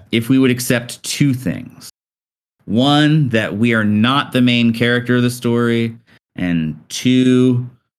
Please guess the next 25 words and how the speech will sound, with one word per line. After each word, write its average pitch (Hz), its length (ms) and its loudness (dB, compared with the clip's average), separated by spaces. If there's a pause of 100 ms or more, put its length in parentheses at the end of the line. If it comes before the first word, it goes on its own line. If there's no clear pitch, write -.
(140)
I 92 120 -4
forgot 98 600 -4
two. 76 380 -10 (720)
<laughs> 117 60 -6 (1200)
Um, 269 120 0
that - 0 -
we're 247 60 2
not 170 300 0
the 170 60 -2
main, 151 400 0
that 117 240 -2
we're 135 160 0
not 147 220 -2
the 156 80 0
main 147 200 2
character 127 420 0
of 123 40 0
the 120 80 0
story. 113 560 0
And, 101 480 0
uh, 85 420 -2 (1080)
'cause 117 160 0
I 117 80 2
was, 107 120 0
I 104 60 0